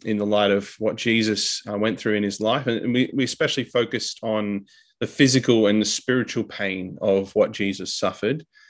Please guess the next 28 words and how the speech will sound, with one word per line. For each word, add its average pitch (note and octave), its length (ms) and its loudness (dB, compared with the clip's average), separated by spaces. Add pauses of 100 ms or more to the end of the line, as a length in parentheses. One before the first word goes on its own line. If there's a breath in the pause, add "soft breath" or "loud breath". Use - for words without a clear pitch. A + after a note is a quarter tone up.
(220 soft breath)
um, G2 680 0
even G2+ 440 4
as G2+ 140 0
he A2 140 0
became A2 520 0
sin A2 480 0
for A#2 360 0
us, - 480 -4
um, G2+ 400 -6 (420 soft breath)
facing A2+ 460 2
the G2+ 80 0
punishment A#2+ 580 -2
that A2+ 100 0
our A2 120 0
sins A2+ 420 -4
deserve A#2 720 2
to A2+ 100 -4
bring A#2 240 -2
us A2 160 -6
forgiveness, A#2+ 720 -2 (440 soft breath)
um, G2+ 160 4
to G#2+ 120 2
make G#2+ 260 4
us - 360 -2 (460)
God's A#2 300 2
children B2+ 500 4
forever, C3+ 340 4
as, A2+ 340 0